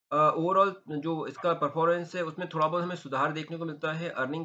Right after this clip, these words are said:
per shares में भी उतार चढ़ाव काफ़ी देखने को मिलते हैं। Income, अ, भी, उम, थोड़ा सा इम्प्रूवमेंट हमें देखने को मिल रही है March ट्वेंटी थर्ड के अगर quarter को देखते हैं तो, और प्रॉफिट मार्जिन भी प्लस में है। आइए जानते हैं मोरपिन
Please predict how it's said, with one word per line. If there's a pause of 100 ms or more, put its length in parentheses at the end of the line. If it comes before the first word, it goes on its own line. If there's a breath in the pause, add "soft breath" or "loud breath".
(120)
per
shares
में
भी
उतार
चढ़ाव
काफ़ी
देखने
को
मिलते
हैं।
Income, (520 soft breath)
अ, (140)
भी, (200)
उम,
थोड़ा
सा
इम्प्रूवमेंट
हमें
देखने
को
मिल
रही
है
March
ट्वेंटी
थर्ड
के
अगर
quarter
को
देखते
हैं
तो, (1000)
और
प्रॉफिट
मार्जिन
भी
प्लस
में
है। (1080)
आइए
जानते
हैं
मोरपिन